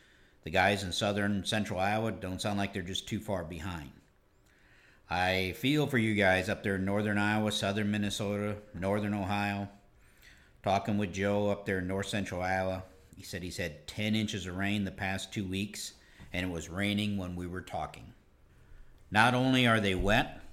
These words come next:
uh, but they're cold. The high for Friday is only forty-four degrees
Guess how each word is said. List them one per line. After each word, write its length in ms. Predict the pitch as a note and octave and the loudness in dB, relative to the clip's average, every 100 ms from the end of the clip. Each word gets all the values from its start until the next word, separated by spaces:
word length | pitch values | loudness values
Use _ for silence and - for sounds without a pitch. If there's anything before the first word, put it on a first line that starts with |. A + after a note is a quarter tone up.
| - - - - - - - - - - | -18 -20 -20 -20 -20 -20 -20 -20 -14 -8
uh, 360 | F2+ E2 D#2+ | -6 -6 -8
but 340 | C#2 E2 F#2+ - | -6 -2 -2 0
they're 300 | G2 E2+ - - | -2 -2 -6 -16
cold. 540 | - F#2+ F2+ D#2 D2+ - - - | -6 -2 -2 -4 -10 -16 -20 -14
The 60 | - | -12
high 400 | - A2 A2+ A#2+ | 0 6 6 6
for 180 | A#2+ G#2 | 2 -4
Friday 680 | - G#2 G2 G2+ G#2 G2+ - - - | -2 2 4 4 0 -4 -8 -20 -10
is 140 | F#2 F#2+ | -4 -2
only 240 | F#2 F2 | 0 -2
forty-four 760 | E2+ - G#2 G#2+ G2+ - G#2 | -4 -4 -2 0 -2 0 0
degrees 640 | G2 E2 F#2 G2+ A2 A2 - | 0 -2 0 0 0 -2 -8